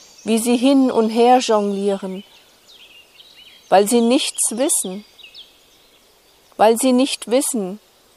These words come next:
und euch etwas weismachen wollen, dass sie eben den Überblick haben. Doch es sind auch Menschen,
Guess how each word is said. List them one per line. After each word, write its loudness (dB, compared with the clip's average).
und -2
euch 2
etwas -2
weismachen -2
wollen, -8
dass 4
sie -6
eben -4
den -2
Überblick -4
haben. -12
Doch 0
es 0
sind -2
auch 0
Menschen, -8